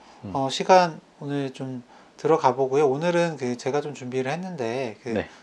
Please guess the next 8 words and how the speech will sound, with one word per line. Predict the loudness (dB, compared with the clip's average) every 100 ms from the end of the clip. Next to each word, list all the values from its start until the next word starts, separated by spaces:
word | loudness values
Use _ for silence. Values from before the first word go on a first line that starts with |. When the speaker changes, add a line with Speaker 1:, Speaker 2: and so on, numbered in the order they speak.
| -6
Speaker 2:
사연자분께서 | 2 2 2 -2 -8 -6 -4 -2
사연 | 0 2 2 0
보내주신 | -6 -6 -6 -6 -8 -2
걸 | 0 0 -4 -16 -20 -20 -10
약간 | -8 -4 -4
오늘은 | -2 -4 -6 -8 -14 -14
상담 | -6 2 4 4
형식으로, | 2 -2 -6 -4 -2 -2